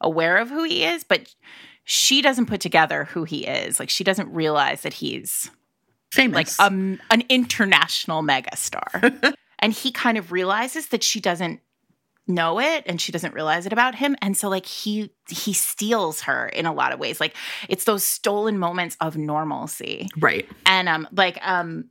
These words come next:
Speaker 1: so that's coming in August. And then my friend Louisa Edwards wrote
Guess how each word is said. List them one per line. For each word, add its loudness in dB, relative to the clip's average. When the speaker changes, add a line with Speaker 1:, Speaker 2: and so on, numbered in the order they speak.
Speaker 1:
so -2
that's 6
coming 0
in -4
August. -2
And 0
then -2
my -2
friend 0
Louisa -4
Edwards -2
wrote -2